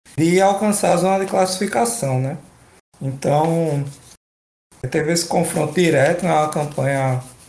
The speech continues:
um tanto irregular. Como o Ale falou, né? Ele tem campanha melhor do que o Globo, o Sergipe, o Campinense, porque na Copa do Nordeste um time joga contra, um grupo, perdão,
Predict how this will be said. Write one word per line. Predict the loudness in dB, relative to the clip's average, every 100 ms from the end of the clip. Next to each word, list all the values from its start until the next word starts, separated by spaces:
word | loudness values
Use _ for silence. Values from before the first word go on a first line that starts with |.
| -20 _ _ _ _ _ _ _ -16
um | -12 -6
tanto | -2 0 0 -2 -2 0
irregular. | 2 2 2 2 2 2 2 -2 -8 -20 -20 -20 -20 -20 _ -2
Como | 2
o |
Ale | 4 4 2
falou, | 2 4 4 2
né? | 2 2
Ele | 2 0
tem | -2 0 2
campanha | 2 0 0 0 0
melhor | 0 2 2 2 0 -6 -18 -20 -18 -18 _ _ -8
do | -6
que | 0
o | 0 2
Globo, | 0 2 4 4 2 0
o |
Sergipe, | 0 0 0 0 -2
o | -4
Campinense, | -4 -2 0 0 0 0
porque | -2 -2 -2 0 0 -4 -10 -20 -20 -20 _ _ _ _ _
na | 0 2
Copa | 0 0 0
do | 2
Nordeste | 2 2 2 4 4 2
um | 0 -2
time | 0 0 2 2
joga | 2 2 2
contra, | 0 -2 -2
um | 0 2 4
grupo, | 4 2 0 -4 -4 -2
perdão, | -2 0 2 2 0 -6